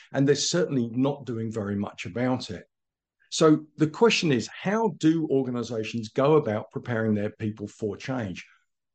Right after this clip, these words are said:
Overwhelmingly, they either do the just do it, um, which is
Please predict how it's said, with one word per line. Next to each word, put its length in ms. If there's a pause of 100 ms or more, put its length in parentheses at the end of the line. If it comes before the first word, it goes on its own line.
Overwhelmingly, 1200
they 180
either 340
do 460
the 500
just 380
do 200
it, 220 (560)
um, 540
which 280
is 380